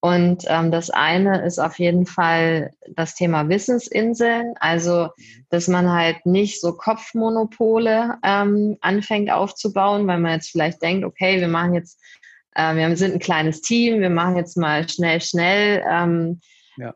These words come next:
Speaker 1: mit einem Entwickler, der macht das mal eben nebenbei und,
Speaker 2: Mhm.
Speaker 1: ähm, hinterher haben wir dann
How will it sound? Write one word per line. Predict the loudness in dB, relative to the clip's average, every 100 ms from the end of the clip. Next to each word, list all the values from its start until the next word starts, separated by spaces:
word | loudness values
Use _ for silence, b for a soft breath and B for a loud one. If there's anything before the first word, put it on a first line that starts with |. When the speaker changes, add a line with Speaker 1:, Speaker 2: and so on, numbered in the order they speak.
| -10
Speaker 1:
mit | -4 -2
einem | 0 2 2 2 2
Entwickler, | 0 0 -2 0 0 2
der | 2 0 0
macht | -2 -2
das | -4 -2
mal | -2 -2
eben | 0 0 2 0
nebenbei | 0 0 0 0 2 0 0
und, | 0 0 0 0
Speaker 2:
Mhm. |
Speaker 1:
ähm, | -2 0 0 0 -2
hinterher | 0 0 2 2 0
haben | 0 0
wir | 0
dann | 0 -2 -4